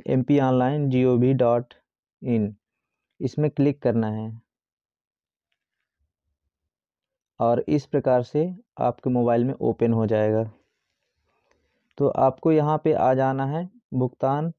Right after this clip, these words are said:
ना किए गए आवेदन का भुगतान या फिर आवेदन की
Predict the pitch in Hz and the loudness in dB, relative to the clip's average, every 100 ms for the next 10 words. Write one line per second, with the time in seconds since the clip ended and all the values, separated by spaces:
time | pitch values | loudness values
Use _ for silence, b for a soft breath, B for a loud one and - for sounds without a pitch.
0 | _ _ _ _ _ _ - 127 135 139 | _ _ _ _ _ _ -6 -2 0 -2
1 | - 123 123 113 117 127 - 117 113 113 | 0 2 2 2 2 0 -2 -2 0 0
2 | 110 120 131 139 - 117 110 110 - 113 | 0 0 -2 -4 -2 -2 -2 -6 -6 -6
3 | 117 139 143 _ _ _ _ - 117 117 | -4 -6 -10 _ _ _ _ -6 -2 0
4 | 117 - 131 - 107 113 117 117 127 120 | 0 -2 -4 -2 0 2 2 2 -2 -2
5 | 120 | -4